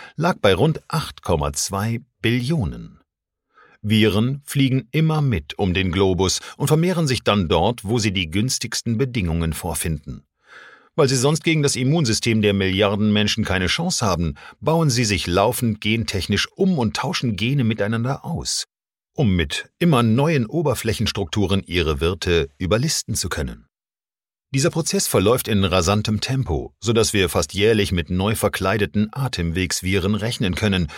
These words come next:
beispielsweise mit neuen Corona- oder Influenza-Viren. Das ist auch der Grund, weshalb Influenza-Impfstoffe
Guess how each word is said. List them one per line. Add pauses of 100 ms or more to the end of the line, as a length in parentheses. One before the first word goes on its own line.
(160)
beispielsweise (120)
mit
neuen
Corona-
oder
Influenza-Viren. (520)
Das
ist
auch
der
Grund, (240)
weshalb
Influenza-Impfstoffe